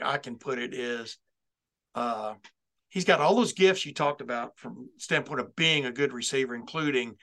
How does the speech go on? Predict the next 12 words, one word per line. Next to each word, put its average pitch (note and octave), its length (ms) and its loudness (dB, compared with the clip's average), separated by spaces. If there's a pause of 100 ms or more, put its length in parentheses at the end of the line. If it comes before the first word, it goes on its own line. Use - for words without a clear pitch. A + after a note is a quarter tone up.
(380)
ridiculous D3 1080 2
time C3 340 2
spent B2 400 -4 (260)
catching D3 440 0
the B2 100 -4
football A2+ 640 -4 (380)
out C#3+ 140 4
of C3+ 80 4
the B2+ 60 2
Monarch C3 460 4
machine A#2+ 460 -4
there A2+ 320 -4